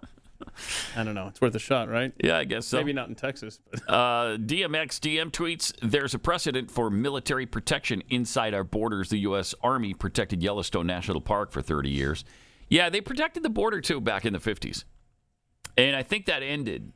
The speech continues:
Speaker 2: when a Marine shot one of the illegals crossing the border, and then it was over. Um,
Speaker 1: <laughs> Oh, right?
Speaker 2: yeah.
Speaker 1: Really?
Speaker 2: Mm-hmm.
Speaker 1: When was that?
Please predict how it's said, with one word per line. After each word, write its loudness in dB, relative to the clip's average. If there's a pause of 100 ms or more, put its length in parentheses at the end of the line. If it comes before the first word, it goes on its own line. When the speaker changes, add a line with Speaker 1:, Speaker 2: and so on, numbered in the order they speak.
(520)
Speaker 2:
when 2
a 0
Marine -2 (680)
shot 0
one 0
of -2
the 0
illegals 0
crossing 0
the 0
border, 0 (500)
and 4
then 4
it -2
was 0
over. -2 (340)
Um, -2
Speaker 1:
<laughs> -2
Oh, 4
right? 0
Speaker 2:
yeah. -2
Speaker 1:
Really? 2 (120)
Speaker 2:
Mm-hmm. 0
Speaker 1:
When 4
was 0
that? 0